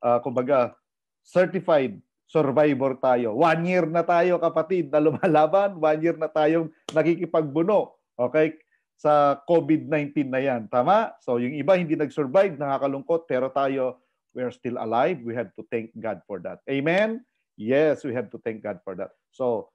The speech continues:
binigyan pa tayo ng chance ng Panginoon mabuhay at sigurado ko po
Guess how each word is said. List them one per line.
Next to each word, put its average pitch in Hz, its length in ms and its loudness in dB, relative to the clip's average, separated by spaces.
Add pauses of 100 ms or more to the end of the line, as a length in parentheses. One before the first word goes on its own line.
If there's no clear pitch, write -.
binigyan 139 480 -4
pa 135 80 -4
tayo 123 240 -2
ng 120 160 -8
chance 117 240 -10
ng 110 160 -12
Panginoon 107 400 -10
mabuhay 180 720 0 (240)
at 120 160 -10
sigurado 127 480 0
ko 110 80 -12
po - 80 -12